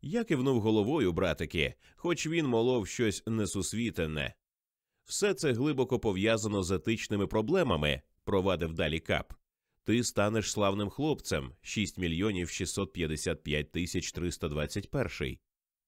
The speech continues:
І в тебе ніколи вже не виникатиме бажання скоїти насильство чи якось порушити державний спокій.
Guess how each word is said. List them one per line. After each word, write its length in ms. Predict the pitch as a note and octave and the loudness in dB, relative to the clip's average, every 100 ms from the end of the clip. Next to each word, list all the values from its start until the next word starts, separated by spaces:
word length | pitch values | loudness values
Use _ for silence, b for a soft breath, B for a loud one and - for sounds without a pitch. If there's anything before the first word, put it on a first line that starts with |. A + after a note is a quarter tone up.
| - | -6
І 160 | F2+ | -4
в 60 | G#2 | -2
тебе 300 | B2+ B2+ B2 | 0 2 2
ніколи 440 | B2+ A2 G3+ G#3+ | 0 0 2 2
вже 340 | B2+ F#2+ C#3 C3+ | 0 0 -2 0
не 140 | B2 | 0
виникатиме 680 | G#2+ A2+ A2 D3 D3 C3+ B2 | 0 -2 -2 -4 -4 0 0
бажання 600 | F#2 G2+ F#2+ D#3 C#3+ A#2+ | 2 0 2 0 0 -2
скоїти 500 | - C#3 D3 C3 B2 | -2 -2 0 0 0
насильство 840 | G2 F2 - D3+ B2+ G2+ - E2+ | 0 -2 -2 0 0 -2 -2 -2
чи 460 | D2+ D#3 D#3+ A2+ E2 | -2 -4 -2 0 0
якось 480 | D#2 A2 A2+ F#2+ - | 0 0 0 -2 -2
порушити 560 | E2+ E2+ A#2+ G#2+ F#2+ | -2 0 0 -2 -2
державний 580 | E2 E2 D2+ F#2 F#2 G#2 | -2 -2 0 0 0 -2
спокій. 600 | - E3 D#3 - D2 - | -4 -2 -2 0 -2 -2